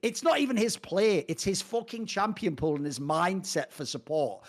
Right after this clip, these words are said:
that makes Trimby, it's just a mega interesting player to put in the mix. And I think what he does for coaches, team comps, that's why, in my opinion, that's his value, like, is the depth of what he's bringing to the games. I, Trimby for me, Trimby all day.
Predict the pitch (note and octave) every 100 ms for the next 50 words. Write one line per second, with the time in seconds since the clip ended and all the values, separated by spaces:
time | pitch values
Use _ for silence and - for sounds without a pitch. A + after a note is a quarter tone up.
0 | - D#3+ D#3+ E3+ - - G#3 D#3+ C3 D3
1 | - - F3+ F3 F#3+ F#3 E3 F3+ F3+ D3
2 | D#3+ C3 D3 D#3 B2+ D#3+ B2 B2 C3 A#2
3 | D3+ C3+ G3+ F#3 F3+ C#3 F3+ - D#3+ A#2
4 | - - - A3 G#3 G#3+ - F3+ F3+ E3
5 | - F3+ F3 F#3 - E3+ F3 - - -
6 | - B3+ C4+ C#4+ B3 G#3+ A3+ B3 A#3 B3
7 | A3+ C#3+ A3 - A#3 F3 B2+ F#3 F3 A2
8 | B2 D3 - D#3 E3 F3+ - D#3+ F3 A#2+
9 | D#3+ E3 E3 - C3 C#3+ C#3+ D#3 - -
10 | - C#3+ G3 F3+ C3+ B2+ B2 F#2+ - -
11 | E3+ C#3 C#3 B2 A2+ F#2+